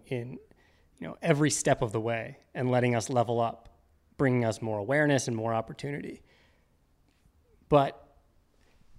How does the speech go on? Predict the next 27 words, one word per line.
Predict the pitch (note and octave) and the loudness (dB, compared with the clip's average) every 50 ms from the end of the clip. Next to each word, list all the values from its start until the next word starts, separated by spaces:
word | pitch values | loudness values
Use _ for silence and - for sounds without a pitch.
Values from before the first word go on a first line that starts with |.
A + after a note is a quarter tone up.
| - - - | -20 -12 -4
our | - D#3 D#3+ | 0 2 2
videos | C3+ D#3+ F#3 G3+ F3+ D3 A#2+ | 4 4 4 4 4 4 4
need | C3 C3+ C3 | 4 2 2
to | B2+ B2+ | 0 -4
keep | - - D#3+ - - | -4 -4 -6 -2 0
getting | C3 A#2 A2+ G#2+ | 0 0 0 0
better | G2+ B2 B2 A#2 A#2+ B2+ | 2 2 2 2 2 0
and | C#3 B2+ G#2+ G2+ | -2 -2 -2 0
better | B2+ A#2 A2+ G#2+ | 0 0 0 0
and | G#2 G2+ G2 | -4 -2 0
better. | C#3 C3+ C3+ B2+ A2+ G#2+ | 2 2 2 2 2 0
And | A#2 A#2+ G#2+ A2 A#2+ _ _ _ _ _ _ _ _ _ _ _ _ _ _ _ _ _ _ _ _ - | -2 -6 -8 -10 -10 _ _ _ _ _ _ _ _ _ _ _ _ _ _ _ _ _ _ _ _ 0
one | - D3 C#3 | 4 4 4
would | B2+ A#2+ G#2+ | 4 2 0
hope | G2+ - G3+ A3 A3 A3 - | 2 4 4 4 4 4 2
that | C#3 C3+ B2 A#2+ | 2 2 2 2
as | - B2+ A#2 B2 | 0 -2 -2 -2
your | C3 | -2
videos | A#2 A#2+ B2+ C3 B2+ A#2 - | 0 0 2 2 2 2 2
get | - A2+ - | 0 -2 2
better, | - C3 C3+ C3+ B2 | 4 4 4 6 4
they | A2+ A2+ | 4 2
also | A2 G#2+ - - B2+ | 0 0 0 -2 -4
get | G#2+ - C3 | -4 -4 -8
easier | - D3 B2 A2+ A2+ A2+ G#2+ | -6 -4 -4 -4 -2 -2 -4
to | G2+ | -4
make. | G2 G#2+ A2+ A#2+ A#2 - - - | -4 -6 -6 -6 -6 -10 -16 -20